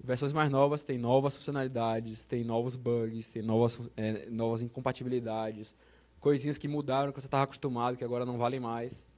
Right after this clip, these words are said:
certo? Então, isso pode ser uma desvantagem também. Por outro lado, é, essa mudança constante é, é uma, sei lá, é divertido pra algumas pessoas. É, o Unstable não tem suporte de segurança,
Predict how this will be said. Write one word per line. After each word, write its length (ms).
certo? 280
Então, 200
isso 140
pode 160
ser 80
uma 60
desvantagem 360
também. 240
Por 140
outro 180
lado, 320
é, 500
essa 220
mudança 280
constante 640
é, 520
é 60
uma, 240
sei 160
lá, 220
é 120
divertido 580
pra 120
algumas 260
pessoas. 360
É, 220
o 100
Unstable 300
não 160
tem 100
suporte 300
de 60
segurança, 540